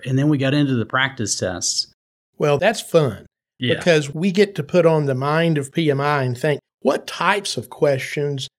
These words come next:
Speaker 2: might be asked? And, you know, I followed a particular strategy as we began to inventory the questions that we had that were perfectly adequate,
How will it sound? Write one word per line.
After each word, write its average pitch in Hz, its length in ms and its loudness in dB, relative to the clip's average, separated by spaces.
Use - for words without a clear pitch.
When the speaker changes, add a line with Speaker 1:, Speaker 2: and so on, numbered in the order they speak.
Speaker 2:
might 196 320 0
be 127 200 -4
asked? 120 640 -10
And, 180 280 2
you 233 140 0
know, 269 100 2
I 233 140 6
followed 247 400 4
a 147 40 -2
particular 165 600 -2
strategy 135 720 -2
as 123 160 -6
we 180 100 0
began 160 440 0
to 127 240 -2
inventory 202 680 6
the 143 80 -4
questions 160 560 2
that 143 180 0
we 139 120 -4
had 170 360 2
that 135 160 0
were 123 220 -4
perfectly 214 600 0
adequate, 156 640 -4